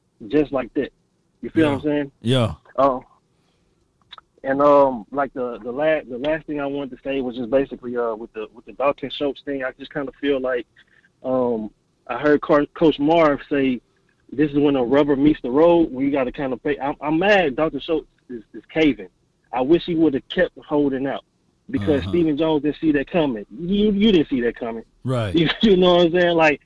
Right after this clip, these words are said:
Speaker 1: your golden boy bit you in the ass. You wasn't
Speaker 2: Mm-hmm.
Speaker 1: expecting that.
Speaker 2: Right.
Speaker 1: You, you, you know what I'm saying? So, you know, so now, you know what I'm saying? But, you know, Dalton Schultz was, like, the first, one of the first people we had, we, we signed. You know what I'm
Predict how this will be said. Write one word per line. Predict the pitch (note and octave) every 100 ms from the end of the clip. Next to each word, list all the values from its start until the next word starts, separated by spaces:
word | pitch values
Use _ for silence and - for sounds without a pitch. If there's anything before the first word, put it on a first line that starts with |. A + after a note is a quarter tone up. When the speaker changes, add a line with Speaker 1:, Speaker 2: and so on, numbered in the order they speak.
| -
Speaker 1:
your | C3 D3
golden | C3+ G3 A3 F#3+ E3+
boy | D3 D3+ D3 C#3+ _ _ -
bit | C#3 -
you | F3 E3+
in | F3+
the |
ass. | F3+ D#3+ G#2 F#2+ - _
You | C#3 E3
wasn't | G#2+ G#2+
Speaker 2:
Mm-hmm. | G2+ G2+
Speaker 1:
expecting | D3+ C#3+ A2+ G#2
that. | G2+ _ C3
Speaker 2:
Right. | D3+ B2 F#2+
Speaker 1:
You, | D4+
you, | - -
you | C3 D#3+
know | D#3+
what |
I'm | D3+
saying? | E3+ D#3 D3
So, | D#3+ D3+ _ _ _
you | D#3
know, | D#3 C#3+ -
so | D3+
now, | C#3+ D#3 E3 D3 D3 _ _ _ _ _ _ _
you | D3+
know | D3
what | C#3
I'm | D#3+
saying? | C#3+ B2+
But, | C#3+ B2 _ _ -
you | D3
know, | B2+
Dalton | A2 D#3+ D3+
Schultz | F#3 D#3
was, | D3
like, | C#3
the | A#2+
first, | - E3+ D3+
one | D#3+ D#3+
of | C3
the |
first | F3 -
people | G3+ D#3+ E3+
we | F#3
had, | F#3 F3 D#3 A#2+
we, | E3+ D#3
we | F3+
signed. | - G3+ C3+ G#2 _ _ _
You | D3
know | D#3+
what |
I'm | D#3